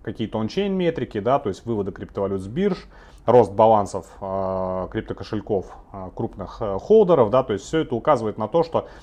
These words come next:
э, шанс у биткоина на это действительно есть. Вот, ну и, собственно говоря, рынок сейчас пока продолжает оставаться бычьим.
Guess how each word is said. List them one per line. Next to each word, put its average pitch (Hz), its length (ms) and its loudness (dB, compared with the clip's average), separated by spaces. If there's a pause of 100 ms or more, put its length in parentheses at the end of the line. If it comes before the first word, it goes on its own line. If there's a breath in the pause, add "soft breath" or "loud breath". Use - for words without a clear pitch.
(160 loud breath)
э, 98 160 -2
шанс 143 300 2
у 117 40 -4
биткоина 104 440 -2
на 98 160 -2
это 107 140 -6
действительно 101 480 -8
есть. 107 420 -8 (340 soft breath)
Вот, 98 220 -2
ну 175 100 0
и, 151 320 0
собственно 107 380 -4
говоря, 123 240 4
рынок 113 220 -2
сейчас 101 260 -6
пока 101 220 -2
продолжает 101 420 0
оставаться 101 420 -2
бычьим. 202 380 -4